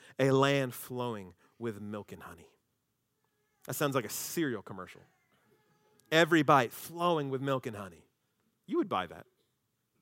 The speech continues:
And that's exactly what God is saying. The way your kids light up on the cereal aisle,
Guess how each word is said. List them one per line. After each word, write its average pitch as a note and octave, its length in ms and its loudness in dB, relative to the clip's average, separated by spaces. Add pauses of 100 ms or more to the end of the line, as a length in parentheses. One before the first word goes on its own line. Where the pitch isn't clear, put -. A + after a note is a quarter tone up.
(1200)
And D3+ 120 -2
that's A3 140 0
exactly F3 400 -2
what D#3 140 -6
God D3 180 0
is C#3 80 -4
saying. - 420 -12 (1160)
The C#3 100 -4
way F3+ 160 8
your A3+ 180 6
kids D#3+ 300 0
light D#3+ 240 6
up F#3+ 140 4
on E3+ 80 0
the D3 80 -4
cereal F3+ 420 -4
aisle, F#3 360 0